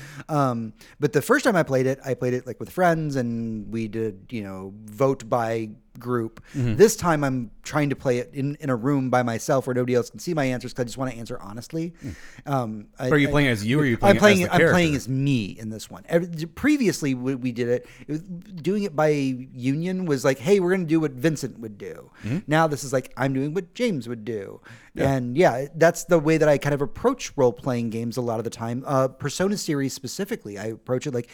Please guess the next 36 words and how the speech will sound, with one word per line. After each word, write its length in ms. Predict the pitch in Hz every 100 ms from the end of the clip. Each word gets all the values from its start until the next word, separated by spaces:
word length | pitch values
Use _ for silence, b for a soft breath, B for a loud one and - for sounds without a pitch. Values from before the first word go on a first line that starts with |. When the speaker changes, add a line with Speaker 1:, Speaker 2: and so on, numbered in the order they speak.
| B B -
Speaker 1:
"Am 140 | 98
I 140 | 98
Joker 580 | 95 - 104 - 214 247
or 240 | 156 139 127
am 160 | 123
I 140 | 123 127
me 240 | 135 135
playing 480 | - 196 208 135 113
Joker?" 420 | 107 98 - 104 - 123
It 140 | 185 170
sounds 360 | 247 277 277
weird, 340 | 185 185 226 208
but, 80 | 202
like, 180 | 165 160
if 80 |
you're 180 | 175 185
a 120 | 170
role 140 | 135 156
player, 480 | - 208 220 196 -
it's 160 | 156 -
two 140 | -
different 260 | 214 208 165
mindsets. 720 | 156 202 185 - - - - -
Speaker 2:
No, 100 | -
my 140 | 156
Destiny 400 | 139 113 - 156
character, 460 | 120 117 110 - 104
specifically 400 | - 117 147 139
the 100 | 117
only 220 | 107 107
one 160 | 107 113
I 100 | 107
play 180 | 101 110
at 60 |
this 120 | 104 98
point, 300 | 104 98